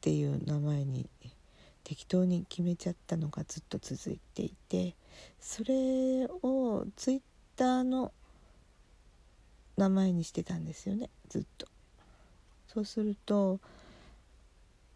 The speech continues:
Twitterでは葉月、ラジオトークではパトラですよね。そうするとね、ラジオトークでお知り合いになった方と、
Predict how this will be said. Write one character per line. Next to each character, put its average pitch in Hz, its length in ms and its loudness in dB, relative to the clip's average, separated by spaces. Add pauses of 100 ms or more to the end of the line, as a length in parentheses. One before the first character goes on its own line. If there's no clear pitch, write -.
(360)
Twitter 247 600 2
で 240 120 2
は 180 120 4
葉 147 140 -4
月、 - 380 -10 (800)
ラ 139 160 -2
ジ 233 180 0
オ 262 80 2
ト 302 220 2
ー - 40 -2
ク 233 120 -2
で 185 140 2
は 139 240 -2 (640)
パ 214 120 -2
ト 196 140 2
ラ 127 160 -4 (1900)
で 143 180 0
す - 140 -12
よ - 120 -6
ね。 202 360 2 (960)
そ 214 100 0
う 220 40 2
す 214 140 0
る 214 120 2
と 220 120 0
ね、 202 380 6 (320)
ラ 196 140 2
ジ 262 180 -2
オ 302 80 2
ト 349 300 2
ー - 40 -4 (120)
ク 220 280 0
で 226 380 2
お 196 120 2
知 - 160 -6
り 214 180 2
合 214 120 2
い 214 60 2
に 214 320 2
な 202 220 2
っ - 20 -4 (140)
た 175 140 -4
方 - 380 -8 (100)
と、 208 280 0